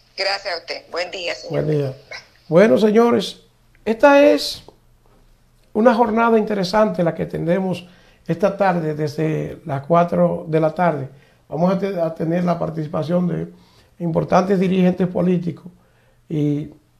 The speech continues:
Speaker 2: estaremos con, conversando con ustedes, estaremos también, eh, dando la participación a, a, a, ya con más tiempo a gente que pueda llamar.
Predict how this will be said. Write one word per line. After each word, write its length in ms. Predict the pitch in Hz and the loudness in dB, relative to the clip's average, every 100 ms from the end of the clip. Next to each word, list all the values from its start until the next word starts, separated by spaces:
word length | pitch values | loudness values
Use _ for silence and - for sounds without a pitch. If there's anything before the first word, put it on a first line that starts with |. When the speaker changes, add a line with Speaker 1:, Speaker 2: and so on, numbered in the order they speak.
| _ _ _ | _ _ _
Speaker 2:
estaremos 460 | 180 208 240 262 | -2 2 4 4
con, 320 | 254 233 240 - | 2 0 -2 -4
conversando 480 | 202 208 214 214 | -2 0 -2 -4
con 100 | 233 | -4
ustedes, 300 | 226 233 233 - | -2 0 -2 -4
estaremos 680 | 190 180 175 185 226 214 180 | -4 0 2 2 2 0 -2
también, 460 | 180 185 180 165 - - _ _ _ | -2 0 0 -4 -10 -20 _ _ _
eh, 460 | 175 160 160 156 151 | 0 2 2 0 -2
dando 260 | 151 165 180 | 0 2 4
la 180 | 175 170 | 2 2
participación 680 | 170 170 170 170 180 180 | 0 0 -2 -2 0 0
a, 180 | 170 - | 0 -2
a, 400 | 151 156 - 151 | -4 -8 -12 -10
a, 420 | 147 156 156 - 147 | -6 -6 -4 -2 0
ya 160 | 170 | 0
con 120 | 170 | -2
más 160 | 160 165 | -2 -2
tiempo 380 | 170 165 143 139 | -2 -2 -2 -6
a 80 | 135 | -2
gente 380 | 165 151 139 | -2 -2 -8
que 80 | 143 | -12
pueda 360 | 135 139 139 165 | -12 -8 -4 0
llamar. 440 | 170 185 - 196 | 0 0 -2 -6